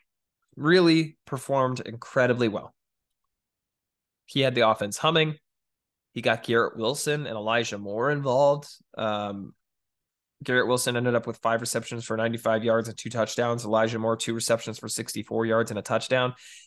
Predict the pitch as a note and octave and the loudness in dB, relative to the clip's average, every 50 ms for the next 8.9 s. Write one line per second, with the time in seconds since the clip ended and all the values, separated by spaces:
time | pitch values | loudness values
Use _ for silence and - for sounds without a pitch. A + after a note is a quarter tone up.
0 | _ - E3 G3+ A3+ A3 - E3 B2 A#2+ A2 - - - - - A2+ A#2+ G#2+ - | _ 0 0 2 2 2 0 -2 0 0 -2 -2 -4 -8 -6 -4 -2 -2 0 0
1 | B2+ D3 D#3 C#3+ - - - - C#3+ B2+ B2+ B2 A2+ A2 G2 F2+ - _ _ _ | 0 -2 -2 -4 -4 -6 -6 -2 -2 0 0 0 0 -2 -6 -8 -12 _ _ _
2 | _ _ _ _ _ _ _ - - B2+ A2+ - G2+ G2+ G2+ - - A2+ G#2 F#2+ | _ _ _ _ _ _ _ -10 -6 -4 -4 -4 -4 -6 -8 -8 -4 -4 -4 -4
3 | F#2 F#2+ - A#2 - C3+ C3+ C#3+ D#3+ G#3 A#3+ B3+ A3 G3+ G#3+ G#3 G#3+ G3+ F#3+ E3+ | -4 -8 -8 -4 -4 0 2 4 4 6 6 4 4 2 2 4 4 4 4 4
4 | C#3+ D3 C3 D3 E3+ F3+ F3+ E3 C#3+ C3 - C#3+ C3 C3 - B2+ A#2+ A#2 A#2 A2+ | 4 2 4 4 4 4 4 4 2 0 0 -2 -2 0 0 -2 0 0 0 0
5 | A2+ A2 - A#2 A2 A2 G#2 G#2+ G2+ G#2 G#2+ - A2 G#2+ G#2+ G#2+ G#2 G2+ - A2+ | -2 -4 -6 -6 -6 -6 -4 -4 -4 -4 -4 -4 -4 -4 -4 -4 -6 -6 -6 -8
6 | A2 - - G2+ G#2+ G#2 G#2 G#2+ G#2+ - - - - - - - A2+ B2 D#3 E3+ | -8 -8 -6 -6 -4 -4 -4 -6 -8 -10 -18 -20 -20 -16 -10 -8 -4 -4 -2 -2
7 | E3+ - C#3+ C3 C3 B2 A#2+ A2+ A2 A2+ A#2+ B2 A#2+ - - G#2+ G#2 F#2 F2+ - | -2 0 2 2 2 2 2 0 0 -2 -4 -4 -4 -4 -4 -6 -6 -6 -10 -12
8 | - - A2+ A2 A2+ A2+ A2 A2 - - - A2 G2 G2 - - F2+ F2+ | -8 -4 -2 0 0 2 2 0 0 0 -2 -4 -4 -6 -6 -8 -10 -10